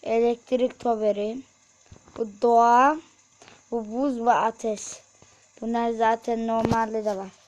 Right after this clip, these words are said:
Kaya ateşi. Bak, Söyleyeyim. <clears throat> Ne kadar vurduğunu bir görebilsek.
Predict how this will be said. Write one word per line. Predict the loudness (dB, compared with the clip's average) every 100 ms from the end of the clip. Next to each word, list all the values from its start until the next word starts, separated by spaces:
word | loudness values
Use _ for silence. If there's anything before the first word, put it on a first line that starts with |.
| _ _ _ _ _ _ _
Kaya | -4 2 4 4
ateşi. | 0 -10 -18 -16 -16 _ _ _ _ _ _ _ _ _ _ _ _ -20 -20 _ _ _ _ _ _ _ _ _ _ _ _ _ _ _ _ _ _ _ _ _ _ _
Bak, | -18 -18 -18
Söyleyeyim. | -12 -10 -10 -10 -12 -14 _ _ _ _ _ _ _ _ _ _ _ -14
<clears throat> | -10 -10 -10 -18 _ _ _ _ _ _ _ _ _ _ _ _ -20 -20 _ -6
Ne |
kadar | -4 -2 0
vurduğunu | 0 0 -2 -6 -8 -4
bir |
görebilsek. | -2 -2 -2 -6 -12 -18